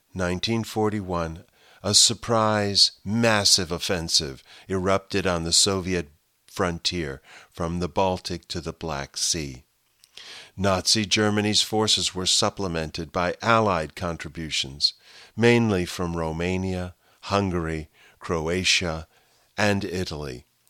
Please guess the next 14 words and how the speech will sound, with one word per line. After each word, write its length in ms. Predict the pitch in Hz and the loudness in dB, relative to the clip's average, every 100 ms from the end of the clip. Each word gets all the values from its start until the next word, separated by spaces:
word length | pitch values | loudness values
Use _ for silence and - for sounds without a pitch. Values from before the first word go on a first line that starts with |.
| - | 0
especially 680 | 113 - 127 120 - 107 95 | 4 6 8 6 4 2 0
on 160 | 87 | 0
the 100 | 85 | 0
southern 480 | - 101 92 85 73 | 2 2 0 -2 -6
front 380 | - 73 67 - | -8 -10 -10 -10
that 120 | 76 | -10
will 140 | 80 | -4
serve 380 | 76 - 87 78 | -2 0 -2 -4
as 140 | 78 - | -6 -4
the 100 | 78 | -2
scene 500 | - 82 78 71 - - - - - | -2 -2 -4 -8 -14 -20 -20 -20 -14
of 160 | 76 | -4
our 220 | 85 82 | -2 0
story. 540 | 78 - 76 60 60 | 0 -2 -4 -10 -14